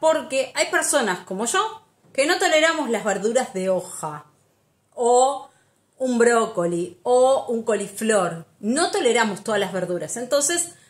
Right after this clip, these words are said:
ahí palito en contra y ojo, siempre mirando a ver si a vos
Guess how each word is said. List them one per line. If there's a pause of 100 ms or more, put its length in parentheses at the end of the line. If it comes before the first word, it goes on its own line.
(140)
ahí
palito
en
contra (220)
y
ojo,
siempre
mirando (160)
a
ver
si
a
vos